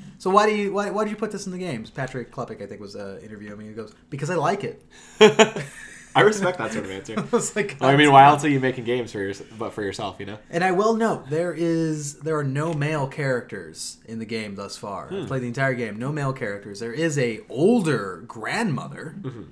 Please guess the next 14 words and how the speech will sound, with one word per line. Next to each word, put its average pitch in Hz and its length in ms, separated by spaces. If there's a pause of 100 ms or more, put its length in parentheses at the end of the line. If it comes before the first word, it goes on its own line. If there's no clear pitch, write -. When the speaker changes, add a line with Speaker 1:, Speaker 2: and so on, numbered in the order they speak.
(140)
Speaker 1:
and 123 180
they 113 100
mention 113 800 (320)
a 110 100
grandfather 110 680
character, 90 420
but 113 180 (100)
only 123 560 (260)
in 107 220
these 104 240
visual 120 460
novel 113 440
<laughs> - 100
sequences. - 1120